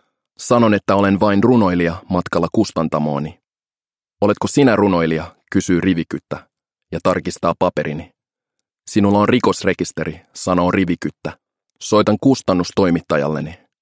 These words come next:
jotta hän tulisi takaamaan runollisen likviditeettini ja pelastamaan minut uskottavan ulkonäkönsä avulla. Kustannustoimittaja Pasternak lähestyy poliisitointa ja häntä uhataan pidätyksellä.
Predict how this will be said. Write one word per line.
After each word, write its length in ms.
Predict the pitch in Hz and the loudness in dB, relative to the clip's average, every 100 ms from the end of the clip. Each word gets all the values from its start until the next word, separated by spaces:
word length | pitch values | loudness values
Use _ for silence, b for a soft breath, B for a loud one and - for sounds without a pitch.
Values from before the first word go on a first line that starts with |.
| _ _ _ - | _ _ _ -2
jotta 240 | 95 - | 0 0
hän 160 | 92 95 | 0 0
tulisi 300 | - 92 92 - | 0 0 0 0
takaamaan 520 | 107 98 90 90 85 | 0 2 2 2 2
runollisen 600 | 110 98 87 85 82 92 | 2 2 0 -2 -2 0
likviditeettini 1040 | 98 - 85 82 78 71 - 78 80 _ _ _ _ _ _ _ _ _ | -2 -2 -4 -4 -4 -6 -6 -10 -10 _ _ _ _ _ _ _ _ _
ja 80 | 101 - | -4 2
pelastamaan 520 | 113 101 - 90 87 | 2 2 0 0 2
minut 200 | 90 90 | 0 0
uskottavan 580 | 110 110 - - 85 85 | -2 -2 -2 -2 0 0
ulkonäkönsä 680 | - 98 - 82 80 78 - - | 0 0 0 -4 -4 -6 -6 -4
avulla. 460 | 82 76 71 - _ _ _ _ | -4 -4 -8 -12 _ _ _ _
Kustannustoimittaja 960 | - 135 - 104 90 - 92 87 - 87 - | 0 2 2 0 0 0 2 0 0 -4 0
Pasternak 560 | 113 110 - 80 80 - - - | 0 0 -2 -2 -4 -6 -12 -4
lähestyy 460 | 90 95 - 92 - | -2 -2 0 0 2
poliisitointa 840 | 107 101 92 82 - 80 80 - - _ _ _ _ 98 | 2 2 0 -2 -2 -2 -4 -8 -14 _ _ _ _ -2
ja 100 | 98 | 0
häntä 240 | 101 - - | 2 2 2
uhataan 460 | 110 104 87 82 - | 2 2 0 -2 2
pidätyksellä. 800 | 101 82 - - - 76 82 | 2 2 -6 -10 -10 -10 -12